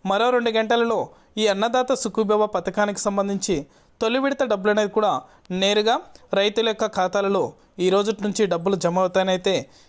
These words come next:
ఏపీ సీఎం నారా చంద్రబాబు నాయుడు గారు అధికారులతో చర్చించి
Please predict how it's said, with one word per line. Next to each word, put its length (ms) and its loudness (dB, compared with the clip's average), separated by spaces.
ఏపీ 280 2
సీఎం 320 0
నారా 240 4
చంద్రబాబు 420 0
నాయుడు 220 2
గారు 260 2
అధికారులతో 680 2
చర్చించి 540 -2